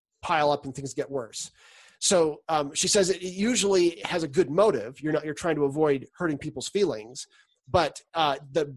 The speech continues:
the end result is not just bad for your company, but it's bad for the person also because they never really understand, um,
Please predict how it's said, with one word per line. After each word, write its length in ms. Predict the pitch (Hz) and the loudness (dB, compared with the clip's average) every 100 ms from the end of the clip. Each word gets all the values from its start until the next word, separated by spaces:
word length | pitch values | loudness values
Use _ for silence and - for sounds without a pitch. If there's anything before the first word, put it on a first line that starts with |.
| 123 | -8
the 100 | 160 185 | 0 2
end 140 | 190 | 2
result 340 | 160 170 170 | 0 2 0
is 160 | 151 131 | 0 0
not 240 | 165 208 | 4 4
just 220 | 196 165 - | 2 -6 0
bad 260 | 156 156 | 0 0
for 140 | - 143 | -4 -4
your 120 | 135 | -2
company, 420 | 226 226 220 190 | 0 2 2 2
but 120 | 156 | 0
it's 100 | 147 | -2
bad 220 | 165 160 | 0 0
for 80 | 151 | -2
the 80 | 143 | -6
person 380 | - 185 - 151 | -2 -2 -2 -2
also 400 | 156 160 - 143 | 0 0 2 0
because 300 | 143 - 135 | -2 -6 -2
they 100 | 156 | 0
never 220 | 151 143 | 0 -4
really 340 | 139 160 147 | 0 0 0
understand, 680 | 143 135 127 - 131 127 120 _ _ _ - | -2 -6 -8 -8 -6 -6 -10 _ _ _ -10
um, 280 | 135 127 | -6 -6